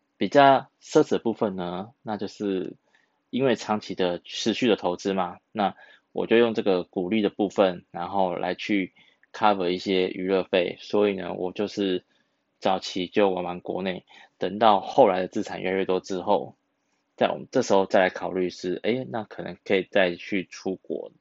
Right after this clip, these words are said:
等等部分，那我觉得是这样比较好。那这个就是主要跟大家进行一个分享，所以三十岁到底应该存多少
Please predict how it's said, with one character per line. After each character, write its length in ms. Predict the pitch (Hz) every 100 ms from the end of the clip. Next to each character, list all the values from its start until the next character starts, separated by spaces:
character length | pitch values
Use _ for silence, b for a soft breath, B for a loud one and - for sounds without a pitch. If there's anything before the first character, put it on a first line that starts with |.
| _ -
等 180 | 92
等 200 | - - - _ b b b b b -
部 140 | 110
分， 260 | 90 95 87 92
那 400 | 98 92 92 -
我 100 | -
觉 100 | 104
得 60 | 95
是 160 | 95
这 40 | 98
样 120 | 87
比 100 | 90
较 60 | 85
好。 240 | 87 98 _ b b _
那 240 | 98 92 87
这 140 | 110
个 100 | 98
就 140 | 98
是 480 | - 104 92 90 82 _
主 100 | 92
要 160 | 92 95
跟 220 | 92 92
大 140 | 90
家 360 | 92 87 87 90 _
进 140 | - 95
行 180 | - 90
一 40 |
个 120 | 90
分 220 | - 90
享， 240 | 85 - 90 B B B B B _ -
所 200 | 95 92
以 340 | 85 82 101 _ B B B B _ _ _ _ _ _ _ _ _ _ _
三 120 | 113 104
十 80 |
岁 180 | 104 107
到 160 | 101 95
底 100 | 87
应 100 | 92
该 120 | 92
存 200 | - -
多 140 | 92
少 260 | - -